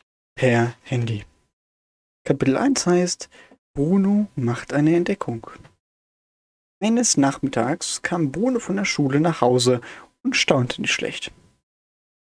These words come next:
Als Maria, das Dienstmädchen der Familie,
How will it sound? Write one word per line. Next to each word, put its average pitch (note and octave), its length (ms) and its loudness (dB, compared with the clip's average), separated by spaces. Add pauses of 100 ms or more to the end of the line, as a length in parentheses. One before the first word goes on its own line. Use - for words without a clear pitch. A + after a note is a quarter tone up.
(500)
Als C3 160 -2
Maria, B2 540 2
das - 220 -2
Dienstmädchen G#3+ 680 -2
der F#3 120 0
Familie, F#3 680 2